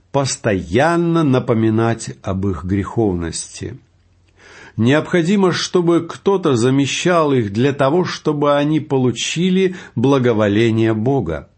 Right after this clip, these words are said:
А также это жертвоприношение говорило людям, что их грех заслуживал смерти, и что за грех обязательно должна быть пролита кровь.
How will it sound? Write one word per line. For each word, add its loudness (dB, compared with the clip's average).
А 0
также -2
это 0
жертвоприношение 0
говорило 2
людям, 0
что -4
их -4
грех 0
заслуживал 0
смерти, -2
и 0
что 0
за 2
грех 2
обязательно 0
должна 0
быть -2
пролита -2
кровь. -4